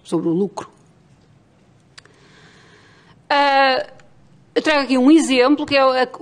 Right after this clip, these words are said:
que é a contribu-, o Código da Contribuição Industrial Portuguesa, de mil novecentos e sessenta e três, que no seu artigo vinte e dois dizia: "O lucro tributável reportar-se-á ao saldo revelado pela conta de resultados do exercício." Cá está,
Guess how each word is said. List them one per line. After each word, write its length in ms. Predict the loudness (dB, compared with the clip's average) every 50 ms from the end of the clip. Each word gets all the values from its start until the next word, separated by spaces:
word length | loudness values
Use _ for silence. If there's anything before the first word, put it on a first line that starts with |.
| -8 -8 -6
que 140 | -6 -2 -2
é 80 | -2
a 60 | 0 0
contribu-, 400 | 0 0 2 2 0 -2 -2 -2
o 40 |
Código 300 | 0 0 2 2 2 0
da 80 | -2 -2
Contribuição 480 | -4 -4 -4 -4 -6 -6 -6 -6 -6 -6
Industrial 420 | -6 -8 -4 -2 0 0 0 0 -2
Portuguesa, 760 | -4 -6 -2 0 0 0 2 2 2 2 0 -2 -4 -6 -6
de 80 | -4 -4
mil 120 | -4 -2
novecentos 420 | 0 0 -2 -2 -2 -6 -8 -8 -8 -10
e 80 | -10
sessenta 480 | -10 -10 -8 -4 0 2 2 2 2 0
e 80 | -4
três, 640 | -6 -2 0 0 0 0 -2 -4 -6 -8 -10 -10 -12 _ _ _ _ _ _ -20 -20 -20 -20 _ -2
que 80 | 0
no 80 | 0 2
seu 140 | 2 2 2
artigo 260 | 2 2 0 0 0
vinte 200 | 0 -2 -2 0
e 40 | 0
dois 240 | 2 2 2 4 4
dizia: 680 | 4 4 4 4 2 2 2 2 0 0 -2 -2 -4 -4
"O 120 | -2 2
lucro 280 | 2 2 2 2 0 -4
tributável 840 | -4 -4 -4 -4 -6 -4 -2 0 0 0 0 -2 -2 0 0 0
reportar-se-á 1300 | 0 -2 -4 -6 -4 -6 -10 -4 -2 0 0 0 0 -4 -6 -6 -6 -2 -2 0 0 2 2 0 0 -2 -6 -12 -20 -20 _ _ _
ao 200 | 0 0 0 0
saldo 760 | -2 -4 -2 0 2 2 2 2 0 -2 -2 -4 -6 -8 -10 -14 -20 -20 -20 -20 -16 -10 -6
revelado 680 | -2 0 0 0 0 0 0 2 4 4 2 2 -2 -2
pela 260 | -2 0 0 0 -2
conta 520 | -4 -4 -2 0 2 2 2 2 0 -2
de 80 | -2 -2
resultados 1400 | -4 -2 0 0 0 -2 -2 -4 -4 -4 -2 -2 -4 -4 -6 -6 -6 -6 -6 -8 -10 -12 -14 -16 -18 -20 -20 -20 -16
do 160 | -6 -2 0 0
exercício." 600 | 0 0 -2 -6 -6 -8 -8 -8 -8 -8 -8 -4
Cá 180 | -4 -2 -2
está, 480 | -4 -2 -2 0 0 0 0 -4 -8